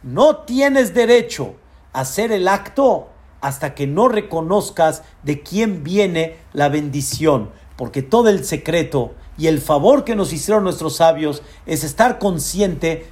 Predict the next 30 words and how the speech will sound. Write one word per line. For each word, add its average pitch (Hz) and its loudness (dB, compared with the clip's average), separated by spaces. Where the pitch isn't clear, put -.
de 143 2
esa 156 0
bendición. 127 -4
Hoy, 247 4
Rabotai, 170 2
quiero 202 4
nada 196 0
más 175 0
destacar 147 0
en 131 -2
breve, 147 0
porque 127 -6
es 185 -2
un 185 -6
tema 190 2
muy 185 -2
amplio 143 -2
y 127 -12
que 131 -6
Bedrat 170 2
Hashem 180 -4
vamos 170 -2
a 156 -2
tocar. 147 0
Hay 220 2
verajot 180 0
cortas 202 0
y 131 -2
hay 196 4
verajot 165 0